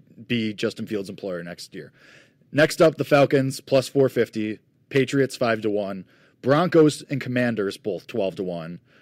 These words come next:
Raiders, thirteen to one. And then there's a drop off to the Seahawks, thirty, thirty to one, Bucks, thirty-five to one. List goes on and on. But let's keep it to that first handful of teams:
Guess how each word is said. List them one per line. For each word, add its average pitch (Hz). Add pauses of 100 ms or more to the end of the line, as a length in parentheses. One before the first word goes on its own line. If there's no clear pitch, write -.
(160)
Raiders, 165
thirteen 120
to 92
one. 76 (360)
And 113
then 123
there's 120
a 107
drop 98
off 92
to 95
the 90
Seahawks, 87
thirty, 87 (200)
thirty 107
to 101
one, 92
Bucks, 80
thirty-five 85
to 85
one. 82 (400)
List 104
goes 85
on 82
and 78
on. -
But 131 (160)
let's 180
keep 190
it 175
to 143
that 123
first 127
handful 110
of -
teams: 98